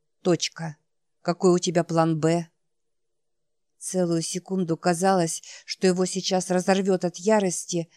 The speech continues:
и это пугало, учитывая, что для людей он являлся примерно тем же, кем Джонатан для джиннов,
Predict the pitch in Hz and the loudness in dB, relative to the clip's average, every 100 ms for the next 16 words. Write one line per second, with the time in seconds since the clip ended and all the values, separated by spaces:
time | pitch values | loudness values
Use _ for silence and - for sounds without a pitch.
0 | _ _ _ - 180 170 170 - 196 208 | _ _ _ -4 0 0 -2 -6 -6 0
1 | 202 165 156 - _ _ _ - 180 - | 0 0 -4 -8 _ _ _ -10 -6 -6
2 | 180 165 160 165 - 160 165 160 156 156 | -4 -2 0 0 -2 -2 0 0 -2 -2
3 | 165 156 - - 160 156 160 165 160 165 | -4 -4 -8 -4 0 0 2 0 0 -6
4 | 151 165 170 165 165 160 - 196 180 165 | -6 -2 0 0 -2 -4 -2 -2 -2 -4
5 | 151 _ _ _ - 170 165 156 190 190 | -6 _ _ _ -6 -2 -2 -2 -2 -2
6 | 170 170 165 165 170 180 214 190 156 | -4 -4 -2 -2 -4 -4 -2 -2 -2